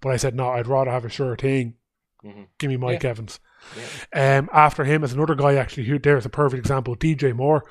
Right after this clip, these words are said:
Speaker 1: I love D J Moore, but I wasn't as confident going into last year with the situation, and there was all this talk about Curtis Samuel and Robbie Anderson, blah, blah, blah. Did I wanna pay him twenty-five fifty versus just giving Mike Evans an extra
Speaker 2: Mm-hmm.
Speaker 1: one fifty and knowing what I was gonna get?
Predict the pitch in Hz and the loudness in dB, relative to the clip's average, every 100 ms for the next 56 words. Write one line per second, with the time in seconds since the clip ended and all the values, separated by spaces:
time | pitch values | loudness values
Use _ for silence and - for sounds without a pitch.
0 | - - 123 135 147 127 151 139 143 139 | -20 -8 -2 2 2 4 2 4 2 4
1 | 147 143 - - - 139 135 - 143 139 | 2 0 -6 -20 -8 -6 -6 -4 0 4
2 | 139 139 - 147 139 143 131 135 135 135 | 4 2 0 2 2 2 -2 0 0 2
3 | 131 135 139 - 135 123 113 - 139 131 | 4 4 2 0 -4 -2 -4 -4 -4 -2
4 | 135 143 - 139 127 120 - - - 127 | 0 0 -2 -4 -4 -4 -12 -18 -10 -4
5 | 135 135 131 120 - 135 131 127 127 - | 2 2 2 0 0 0 0 -4 -4 -2
6 | 139 131 - 139 135 131 131 127 117 120 | -4 -4 -2 0 0 0 0 -2 -4 -2
7 | 127 127 131 135 127 143 131 - - - | -2 0 -2 -2 -4 -4 -6 -6 -18 -20
8 | - - 143 135 131 131 120 123 127 123 | -20 -10 0 2 2 0 -2 -2 -2 -4
9 | - - - - 123 120 143 135 143 131 | -8 -20 -20 -12 -4 0 0 2 2 0
10 | 123 - 139 123 139 131 - 139 - 127 | -2 -4 -4 -4 -4 -4 -2 -4 -4 -6
11 | 131 117 117 135 - 131 131 131 120 131 | -4 -6 -8 -12 -6 -4 -2 -4 -2 -2
12 | 131 120 131 - 113 127 113 139 117 135 | -2 -4 -4 -6 -8 -8 -6 -8 -6 -8
13 | 127 127 131 131 127 113 123 113 139 135 | -6 -4 -4 -4 -6 -6 -8 -2 -2 -2